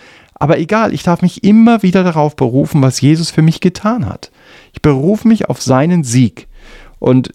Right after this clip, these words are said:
dann wird es auch in meinem Leben deutlich, er hat den Tod und auch der Sünde eben die Macht genommen. Es ist dann aber nicht der Kampf der eigenen Anstrengung, sondern der Kampf des Glaubens. Ich glaube dem,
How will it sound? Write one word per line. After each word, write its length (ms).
dann 220
wird 120
es 140
auch 180
in 60
meinem 240
Leben 400
deutlich, 580
er 120
hat 120
den 160
Tod 560
und 260
auch 360
der 160
Sünde 680
eben 300
die 140
Macht 440
genommen. 460
Es 140
ist 180
dann 140
aber 160
nicht 420
der 220
Kampf 360
der 200
eigenen 260
Anstrengung, 720
sondern 300
der 80
Kampf 340
des 220
Glaubens. 420
Ich 160
glaube 500
dem, 540